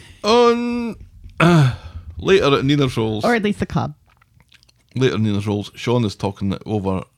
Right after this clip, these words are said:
Speaker 1: uh, with a disinterested Todd, who leaves hurriedly when Lawrence arrives. Sean drops the question and asks Lawrence to spend a Christmas with a household of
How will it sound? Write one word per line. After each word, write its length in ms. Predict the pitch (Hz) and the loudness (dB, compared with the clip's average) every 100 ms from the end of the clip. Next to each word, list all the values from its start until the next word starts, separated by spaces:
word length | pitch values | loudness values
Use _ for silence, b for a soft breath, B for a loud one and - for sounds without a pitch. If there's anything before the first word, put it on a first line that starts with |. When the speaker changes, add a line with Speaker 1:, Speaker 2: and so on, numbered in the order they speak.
| _ | _
Speaker 1:
uh, 140 | 101 92 | -14 -12
with 200 | 95 92 | -10 -8
a 60 | |
disinterested 760 | 87 92 123 127 - 95 - - | -8 -4 -2 -2 -4 -8 -10 -10
Todd, 280 | 90 85 - B B B B B B | -8 -8 -12 B B B B B B
who 140 | 127 | -2
leaves 260 | 135 156 - | 0 -2 0
hurriedly 460 | 135 123 104 101 92 | 0 0 0 -2 -2
when 260 | 101 98 | -2 -2
Lawrence 300 | 104 101 92 | 0 -2 -2
arrives. 500 | 95 92 92 87 - _ _ _ _ | -4 -4 -4 -6 -10 _ _ _ _
Sean 480 | - 139 147 139 - | -6 0 2 2 -2
drops 340 | 101 131 120 131 | -2 -2 -2 -6
the 60 | |
question 520 | - 98 80 - 85 - | -4 -2 -4 -8 -12 -10
and 120 | 92 | -8
asks 340 | 98 - - | -8 -10 -14
Lawrence 320 | 90 95 90 - | -8 -6 -6 -10
to 100 | 85 | -16
spend 420 | - 90 85 - _ - | -8 -6 -6 -10 _ -20
a 40 | |
Christmas 640 | - - 170 - 180 - - B B B B | -8 -6 -4 -4 -6 -8 -20 B B B B
with 100 | 127 | -2
a 80 | 127 | 2
household 460 | 147 151 135 127 | 2 2 0 0
of 260 | 110 - | -2 -8